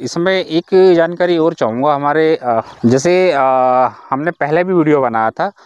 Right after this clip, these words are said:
तो काफ़ी लोगों ने इसमें प्रश्न किया था कि आप बेड नहीं बनाते हैं, मल्चिंग पेपर का उपयोग नहीं करते हैं, ड्रिप इरिगेशन उपयोग नहीं करते हैं। तो इन, अ, प्रश्न करने वाले भाइयों को आप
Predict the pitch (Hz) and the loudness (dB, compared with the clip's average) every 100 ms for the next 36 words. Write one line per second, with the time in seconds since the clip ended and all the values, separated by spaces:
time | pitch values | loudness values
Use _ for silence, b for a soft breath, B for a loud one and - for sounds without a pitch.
0 | b _ 156 - 147 202 202 190 196 190 | b _ -8 -2 -2 0 0 0 0 -2
1 | - 180 170 170 - 170 170 160 165 160 | -2 -4 -2 -4 -4 -2 0 0 0 -2
2 | 160 151 135 143 143 143 143 131 127 - | 0 -2 -2 -4 -2 -4 -4 -2 -4 -4
3 | 131 135 127 117 - 143 139 131 123 131 | -4 -4 -4 -4 -4 -2 -2 -2 -2 -2
4 | 131 127 - 131 127 127 127 120 - 120 | -2 -4 -2 -4 -4 -4 -4 -4 -2 -2
5 | 120 120 B B B 117 139 139 135 131 | -2 -6 B B B -4 -2 0 0 -2
6 | 123 139 127 135 127 127 123 123 - 123 | -2 -4 -4 -2 0 0 -2 -4 -4 -6
7 | 123 131 b b b b - 190 185 - | -6 -8 b b b b -2 0 0 -4
8 | - 190 220 214 160 147 143 165 175 190 | -4 2 2 2 2 0 -2 -4 -4 -4
9 | 180 185 180 180 175 165 170 170 175 | -4 -2 0 0 0 0 -2 0 0